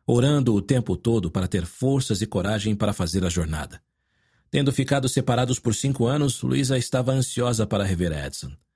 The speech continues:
Cinco anos era um tempo excepcionalmente longo para uma missão na igreja. A maioria dos elders não ficava mais do que um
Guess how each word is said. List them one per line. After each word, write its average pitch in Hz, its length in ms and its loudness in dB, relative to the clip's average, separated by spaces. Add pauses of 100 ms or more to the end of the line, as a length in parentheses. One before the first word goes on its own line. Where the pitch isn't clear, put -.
(220)
Cinco 208 400 0
anos 160 280 0
era 151 140 0
um 113 100 0
tempo 131 380 0
excepcionalmente 120 920 -2
longo 117 320 2
para 104 160 0
uma 107 140 2
missão 98 280 0
na 87 100 0
igreja. 73 400 -8 (440)
A 117 100 -2
maioria 139 340 4
dos 127 180 2
elders 139 280 2
não 131 120 2
ficava 131 340 0
mais 120 300 2
do 120 100 -2
que - 160 -2
um 170 260 2